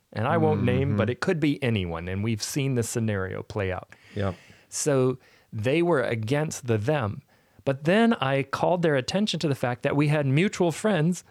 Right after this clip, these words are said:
Speaker 1: that were in the them. And the minute I brought up these people, the blue friends of mine said, "Oh, yeah, we love them. And yeah, it was so unfortunate. You know, they have had some trouble because of this and that." And I noticed immediately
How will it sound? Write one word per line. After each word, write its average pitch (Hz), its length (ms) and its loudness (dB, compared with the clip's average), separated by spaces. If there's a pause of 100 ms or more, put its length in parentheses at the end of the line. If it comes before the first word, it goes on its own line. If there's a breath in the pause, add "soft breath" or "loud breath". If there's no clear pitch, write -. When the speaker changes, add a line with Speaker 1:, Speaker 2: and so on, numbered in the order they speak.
Speaker 1:
that 156 160 0
were 160 200 2
in 160 280 4
the 139 140 2
them. 120 440 0 (760 soft breath)
And 170 140 4
the 165 60 4
minute 202 320 4
I 156 100 0
brought 156 300 2
up 147 160 -2
these 165 240 -4
people, 127 500 -2 (640 soft breath)
the 120 180 0
blue 165 480 4
friends 170 440 0
of 131 100 2
mine 127 320 2
said, 139 300 0
"Oh, 202 180 4
yeah, 180 240 4
we 185 160 4
love 160 440 2
them. 175 280 4
And 151 180 0
yeah, 180 240 2
it 160 80 0
was 170 280 2
so 180 260 2
unfortunate. 160 640 0
You 143 100 0
know, 123 280 2 (400 loud breath)
they 143 220 2
have 165 160 2
had 147 260 0
some 143 180 -2
trouble 147 400 0
because 135 400 0
of 120 200 0
this 135 360 0
and 101 160 2
that." 143 340 -2 (720 soft breath)
And 143 180 0
I 143 140 0
noticed 185 480 2
immediately 160 960 2